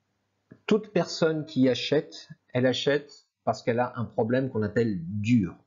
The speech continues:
douloureux, urgent et reconnu. Donc, toutes tes communications,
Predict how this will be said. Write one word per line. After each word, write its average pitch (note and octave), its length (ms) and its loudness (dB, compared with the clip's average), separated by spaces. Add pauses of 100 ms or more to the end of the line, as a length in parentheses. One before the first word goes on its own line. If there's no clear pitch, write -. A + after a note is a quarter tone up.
douloureux, G2 840 0 (120)
urgent G#2 600 -2 (180)
et A2+ 80 0
reconnu. G2+ 500 -2 (520)
Donc, A#2+ 340 -2
toutes B3 240 0
tes D#3+ 120 -2
communications, C3 800 -2